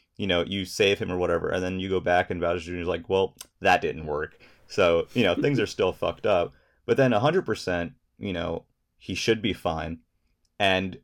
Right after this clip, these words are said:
Speaker 1: you know, once you do have a hundred percent, he no longer gets furious, but, like, that giant goop critter is still there. That, like, part over the waterfall is just still covered with trash. Like, this whole, like, kingdom is still completely fucked, <laughs> even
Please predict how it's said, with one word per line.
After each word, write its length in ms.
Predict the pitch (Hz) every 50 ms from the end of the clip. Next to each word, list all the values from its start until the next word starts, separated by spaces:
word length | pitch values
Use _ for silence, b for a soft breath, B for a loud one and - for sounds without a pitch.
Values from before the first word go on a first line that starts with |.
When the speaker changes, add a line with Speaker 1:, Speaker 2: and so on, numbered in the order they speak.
| _ _
Speaker 1:
you 100 | 104 101
know, 140 | 90 82 82
once 400 | - 87 95 104 101 - - -
you 100 | 95 82
do 160 | 85 87 87
have 160 | 92 82 78
a 60 | 80
hundred 220 | 82 90 82 - -
percent, 340 | 85 - - 87 80 80
he 100 | 82 87
no 160 | 85 85 82 82
longer 460 | 82 80 78 78 78 78 - - - _ _ _ -
gets 200 | 87 82 76 -
furious, 480 | - _ 90 95 104 107 95 87 80 -
but, 160 | - - -
like, 140 | 82 82 82
that 280 | 85 87 - - 101
giant 580 | 87 - - 87 92 98 90 - 87 80 - _
goop 260 | - 90 101 - -
critter 380 | - - - 80 76 78 82 80
is 80 | -
still 240 | - - 90 85 80
there. 340 | 78 80 78 78 82 82 b b b b b b b
That, 180 | 87 90 80 -
like, 320 | 90 87 - - - -
part 380 | - - 98 98 98 - - _ _
over 180 | 95 98 92 95
the 100 | 90 85
waterfall 760 | 78 76 78 85 90 95 98 - - 80 80 78 78 80 78
is 180 | - 87 80 76
just 180 | - 85 -
still 280 | - - - 90 90 85
covered 400 | - - 90 85 85 92 85 82
with 180 | - 71 -
trash. 580 | - - - 87 87 85 80 80 85 - - - B B B B B B
Like, 320 | - - 85 85 80 - -
this 180 | 95 98 92
whole, 340 | - 104 110 110 117 117 101 -
like, 320 | 90 90 87 - - -
kingdom 380 | - - 95 95 90 85 80 80
is 100 | 80 -
still 200 | - 107 92 87
completely 580 | - 92 82 - - - 98 104 - 98 92
fucked, 640 | - - - - - - - 80 76 73 73 - - - - _ -
<laughs> 400 | - - - - 247 - - -
even 460 | 110 107 101 98 92 90 92 87